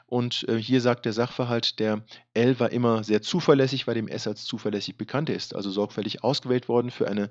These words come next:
besondere Beaufsichtigung. Überwachung bestand aufgrund der Zuverlässigkeit des L, ähm, keine Veranlassung. Das war also ein einmaliges Fehlverhalten, ein einmaliger Ausrutscher und deswegen wird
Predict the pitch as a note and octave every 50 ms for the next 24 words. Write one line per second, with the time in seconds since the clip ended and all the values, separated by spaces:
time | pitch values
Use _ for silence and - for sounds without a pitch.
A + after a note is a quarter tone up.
0 | - - - - G2+ G#2 G#2 A2 G#2+ G2 G2+ F#2+ - - - G2+ A#2+ B2 - B2+
1 | A#2 - - A2+ A2 G#2 A2 A2 A2 G2 - G2 F#2 G#2+ G#2+ A2+ - B2+ A2+ G2+
2 | - - - G2+ G2+ A2 A2 - - - _ - F#2 - - A2 G#2 G2+ G#2+ F#2+
3 | - - - C3 - C3 A#2 A2+ G#2+ - G#2+ - - - G#2 G2+ - G2 - -
4 | - G2+ G#2 G#2+ G#2+ - - - - - - - - - _ - A2 G#2 G2+ G#2
5 | - - - - G#2+ A#2+ C3+ D3 - - C3 - B2 D3+ D#3 D#3+ D3+ D#3 - E3
6 | D3+ B2 A#2 - - A2 G#2+ - G#2+ A#2+ G2 G2+ G2 - - F#2 G#2+ A#2 A#2 A2+
7 | G#2+ G#2 G#2 G#2 G2+ G2+ F#2+ - - - - - - - - _ - - - C#3+
8 | D#3 - - B2+ C3 C3 B2 B2 - B2+ A2+ G2+ - - G2+ G#2 A2 A2 G#2+ G2+
9 | G2 G2 G2 F#2+ E2+ - A2 B2 A#2+ - - A2+ - - - A2 A2 - - -
10 | - _ - - G#2+ - G#2+ G#2+ - - A2+ A2 A2 G#2+ G#2+ A2 - - - -
11 | - - - G2 G#2 G#2+ A2 - - -